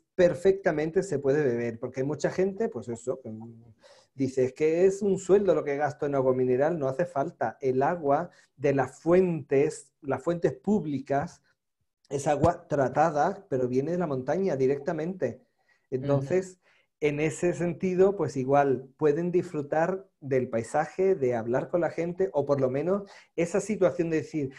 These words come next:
Speaker 1: "Ay, pues me he sentado con un señor que no conocía de nada". Digo, bueno, pues ya
Speaker 2: Claro,
Speaker 1: está. Has conseguido
Speaker 2: efectivamente,
Speaker 1: el teléfono,
Speaker 2: eso son cosas que no
Speaker 1: ya.
Speaker 2: se compran, eso son vivencias que uno se lleva en el
Speaker 1: Claro,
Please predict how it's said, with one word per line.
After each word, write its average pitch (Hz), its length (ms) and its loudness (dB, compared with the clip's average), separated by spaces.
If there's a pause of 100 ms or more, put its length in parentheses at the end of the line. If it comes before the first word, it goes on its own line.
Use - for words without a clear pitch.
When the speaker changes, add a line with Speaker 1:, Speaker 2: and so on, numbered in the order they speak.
(140)
Speaker 1:
"Ay, 175 160 -4
pues 135 200 -10
me 151 100 -6
he - 20 -6
sentado 185 460 -4
con 151 160 -4
un 175 100 -2
señor 190 380 -4
que 196 120 -4
no 175 100 -2
conocía 180 440 -2
de 175 140 -4
nada". 160 380 -6 (400)
Digo, 117 200 -8
bueno, 131 180 -6
pues 139 140 2
ya 175 80 6
Speaker 2:
Claro, - 0 -
Speaker 1:
está. 156 260 0 (440)
Has 160 140 2
conseguido 196 320 8
Speaker 2:
efectivamente, 208 260 -2
Speaker 1:
el - 60 -12
teléfono, 196 360 0
Speaker 2:
eso 254 60 0
son 233 240 -4
cosas 208 320 -6
que 196 120 4
no 185 100 6
Speaker 1:
ya. 185 80 0
Speaker 2:
se 180 100 0
compran, 139 560 0
eso 175 200 -2
son 214 180 -2
vivencias 196 460 2
que 196 100 -4
uno 180 120 0
se 165 120 0
lleva 220 200 2
en 139 80 0
el - 60 -8
Speaker 1:
Claro, - 140 -20